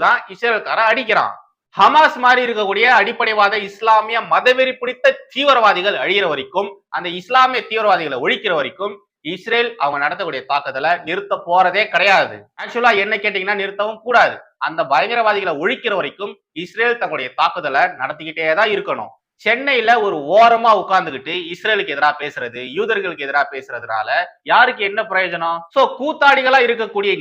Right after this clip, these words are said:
நீங்க எல்லாருமே என்ன பண்றீங்க? அடுத்த பிளைட் ஏறி காசாக்கு போறீங்க, காசா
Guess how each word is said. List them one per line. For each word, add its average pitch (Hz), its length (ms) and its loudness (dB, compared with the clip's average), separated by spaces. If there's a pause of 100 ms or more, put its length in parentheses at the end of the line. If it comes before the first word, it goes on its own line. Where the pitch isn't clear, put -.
(140)
நீங்க 277 200 -2 (120)
எல்லாருமே 208 420 0
என்ன 156 180 -2 (120)
பண்றீங்க? 131 400 -6 (320)
அடுத்த 240 440 0
பிளைட் 254 400 -2
ஏறி 190 160 -4 (160)
காசாக்கு 233 440 2
போறீங்க, 147 340 -6 (320)
காசா 233 260 6